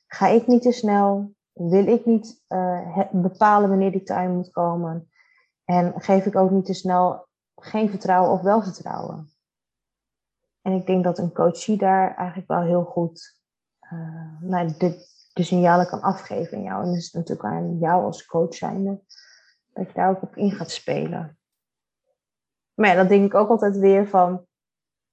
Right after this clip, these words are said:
mocht het wel een keer te snel gaan of te langzaam, dan denk ik ook altijd, uiteindelijk ben je wel ergens gekomen.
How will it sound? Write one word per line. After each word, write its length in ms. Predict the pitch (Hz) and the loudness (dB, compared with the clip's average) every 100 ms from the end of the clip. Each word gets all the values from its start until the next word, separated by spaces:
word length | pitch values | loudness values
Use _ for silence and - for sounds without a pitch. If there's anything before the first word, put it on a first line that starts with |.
| _ _ _ | _ _ _
mocht 400 | - 196 254 - | 2 6 6 2
het 140 | 202 170 | -4 2
wel 460 | 170 214 269 - - | 4 6 4 0 -10
een 200 | - 240 | -2 0
keer 320 | 240 233 233 | 4 6 6
te 80 | 233 | 2
snel 300 | 202 220 208 | -4 0 0
gaan 220 | 208 196 | 0 -2
of 160 | 196 202 | -2 -4
te 100 | 202 | -2
langzaam, 600 | 190 190 190 180 170 170 | 0 0 -2 -4 -6 -6
dan 100 | 175 | -4
denk 180 | 170 175 | -2 -2
ik 100 | 180 | 0
ook 200 | 190 190 | 0 0
altijd, 560 | 190 185 175 175 175 _ _ _ _ _ _ _ _ _ _ | -4 -4 -4 -4 -8 _ _ _ _ _ _ _ _ _ _
uiteindelijk 480 | 208 208 226 254 185 | 0 4 6 6 6
ben 100 | 196 | 6
je 60 | |
wel 140 | 196 202 | 6 6
ergens 320 | 165 175 - | 4 -2 -8
gekomen. 720 | - 160 202 175 147 127 143 | -14 0 4 4 2 -6 -14